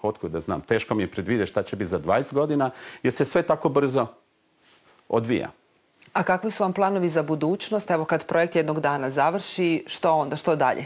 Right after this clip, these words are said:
Speaker 2: Kakvi su planovi?
Speaker 1: Ja sam počeo na projektu ne zbog toga što sam maštao da ću biti jednog dana direktor na kraju,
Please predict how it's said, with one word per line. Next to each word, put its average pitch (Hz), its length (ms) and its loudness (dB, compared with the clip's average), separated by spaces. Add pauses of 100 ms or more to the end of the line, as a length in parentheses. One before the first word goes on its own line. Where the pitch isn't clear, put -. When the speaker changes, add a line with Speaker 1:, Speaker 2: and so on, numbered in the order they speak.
(100)
Speaker 2:
Kakvi 160 260 -4
su - 160 -12
planovi? 131 340 -4 (760)
Speaker 1:
Ja 113 180 4
sam 113 180 0
počeo 101 600 4 (400)
na 92 160 2
projektu 113 540 2
ne 107 160 2
zbog 101 200 -2
toga 113 240 2
što - 160 -2
sam 95 180 -2
maštao 101 360 2
da 87 100 2
ću - 140 -6
biti 87 240 -4
jednog 87 180 -2
dana 90 240 0
direktor 80 420 -2
na 67 120 -6
kraju, - 320 -6